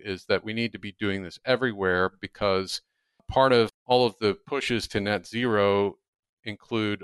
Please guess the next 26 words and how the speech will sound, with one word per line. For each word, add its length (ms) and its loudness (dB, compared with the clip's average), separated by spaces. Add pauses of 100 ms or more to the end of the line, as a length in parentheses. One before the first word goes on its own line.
electrifying 840 0
a 60 -8
lot 200 2
of 100 -2
things 440 -8
that 120 -2
are 80 0
currently 440 -6
powered 420 -2
by 120 2
fossil 400 -2
fuels. 440 -20 (320)
Well, 340 0 (160)
if 180 -12
you've 160 -6
got 300 2 (880)
data 240 2
centers 400 0 (100)
proliferating 840 2
everywhere 800 0 (240)
and 120 -6
they're 140 2
doing 600 -2 (100)
so 580 -2
in 140 -10
a 160 -8